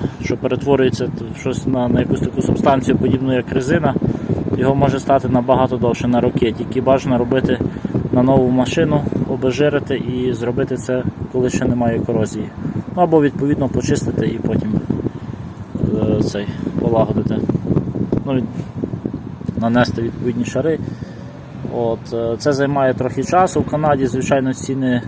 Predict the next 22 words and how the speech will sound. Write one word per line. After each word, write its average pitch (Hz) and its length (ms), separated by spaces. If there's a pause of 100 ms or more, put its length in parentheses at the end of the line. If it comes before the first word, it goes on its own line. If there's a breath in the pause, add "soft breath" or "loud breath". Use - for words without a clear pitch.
(240)
зовсім 131 380
інші, 180 240
чеки 139 360
досить 123 360
дорого. 135 420 (500 loud breath)
Дилерів 131 460
те-, 123 140
десь 120 240
приблизно 127 480
вісімсот 135 480
доларів, 143 420
якщо 127 240
у 123 40
приватника 131 580
знайти, 123 280
який 120 220
це 123 120
зробить. 127 380
Ну, 139 60
не 143 100
факт, 143 200
що 131 180